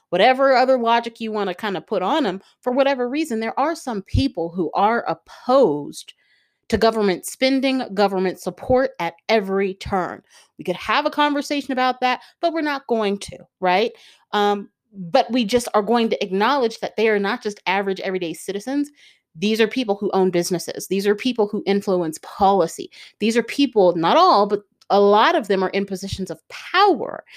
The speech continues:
and they use that power to perpetuate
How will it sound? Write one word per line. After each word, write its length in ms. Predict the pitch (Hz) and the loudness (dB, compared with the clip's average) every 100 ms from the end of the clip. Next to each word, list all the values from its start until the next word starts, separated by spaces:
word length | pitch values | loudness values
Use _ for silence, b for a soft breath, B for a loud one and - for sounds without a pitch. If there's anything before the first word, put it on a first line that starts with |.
| B B _ | B B _
and 180 | 233 240 | 4 4
they 60 | |
use 560 | 226 208 214 285 330 - | 4 0 2 2 2 0
that 280 | 226 202 - | -4 -6 -8
power 640 | - - 277 277 165 - b b b - | -8 0 4 4 2 -2 b b b -8
to 100 | 226 | -6
perpetuate 1200 | - 180 - - 392 - - 196 - 67 - - | -2 -4 -2 0 0 0 -4 -2 -4 -8 -12 -20